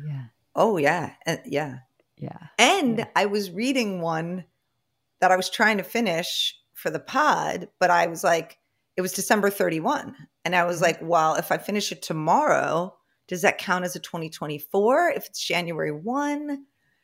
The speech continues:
Speaker 2: Should I finish it now? And then that would be sixty-one, which would put me up. Like, you see where
Speaker 1: Yeah.
Speaker 2: this is <laughs> going here. This is
Speaker 1: Yes.
Speaker 2: not good for me.
Speaker 1: Right. Well, that, but I
Speaker 2: <laughs>
Speaker 1: don't see where it's going. I did see where it was going a while ago, and that's where we have gotten to. But now my question is, so what will you do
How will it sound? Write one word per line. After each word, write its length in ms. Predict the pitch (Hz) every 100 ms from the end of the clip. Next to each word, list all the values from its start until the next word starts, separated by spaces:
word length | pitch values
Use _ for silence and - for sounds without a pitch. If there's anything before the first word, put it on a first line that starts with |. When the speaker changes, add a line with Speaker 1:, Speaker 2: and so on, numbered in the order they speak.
| _ _ - 123
Speaker 2:
Should 240 | - 226 180
I 80 |
finish 420 | 180 - 214 214 180
it 100 | 135
now? 360 | 160 214 330
And 100 | 277
then 120 | 220
that 140 | 214 165
would 120 | 175
be 80 | 170
sixty-one, 760 | - 277 277 302 294 302 311
which 180 | 240 -
would 200 | 196 -
put 180 | 262 -
me 140 | 214
up. 320 | 208 254 - _ _
Like, 260 | 165 160 - _ _ _
you 280 | - 196 214
see 200 | 214 214
where 80 | 175
Speaker 1:
Yeah. 60 | 165
Speaker 2:
this 140 | -
is 80 | 175
<laughs> 160 | 170 -
going 140 | 139
here. 220 | 131 -
This 240 | 160 240 160 -
is 80 | 208
Speaker 1:
Yes. 80 | 214
Speaker 2:
not 480 | 214 208 208 202
good 180 | 208 196
for 160 | - 185
me. 140 | 165
Speaker 1:
Right. 280 | 320 320 - _ - -
Well, 160 | 320
that, 360 | 285 302 330 311
but 200 | 262 -
I 120 | - 262
Speaker 2:
<laughs> 0 |
Speaker 1:
don't 340 | 226 359 349
see 160 | - 202
where 80 |
it's 140 | 170 -
going. 160 | 180 -
I 80 | 190 -
did 220 | 285 359
see 120 | -
where 120 | 277 240
it 40 |
was 120 | 180
going 160 | 202 185
a 40 |
while 220 | 160 170
ago, 240 | 175 151 139
and 120 | 165 170
that's 240 | 165 -
where 360 | 175 160 151 -
we 160 | 165
have 140 | 160 143
gotten 240 | 180 180
to. 200 | 165 151
But 200 | 139 180
now 160 | 190 226
my 140 | 254
question 400 | 233 - 370 -
is, 80 | 190
so 100 | -
what 380 | 180 175 262 254
will 100 | 254
you 160 | 240 226
do 520 | 214 226 220 214